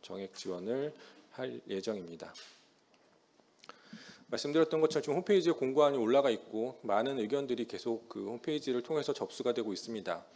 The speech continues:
이 창작의 과정 관련해서 주셨던 의견들 중에 주요한 의견들을 말씀드리면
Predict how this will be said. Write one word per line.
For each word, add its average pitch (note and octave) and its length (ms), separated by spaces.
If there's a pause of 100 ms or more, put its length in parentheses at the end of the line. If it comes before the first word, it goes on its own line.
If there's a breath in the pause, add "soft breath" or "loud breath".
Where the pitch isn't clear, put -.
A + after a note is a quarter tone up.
(480 loud breath)
이 A2+ 140
창작의 G3 480
과정 E3 360
관련해서 B2 680
주셨던 C#3 420
의견들 A2 480
중에 G#2+ 220
주요한 A#2+ 400
의견들을 G2 440
말씀드리면 F#2+ 800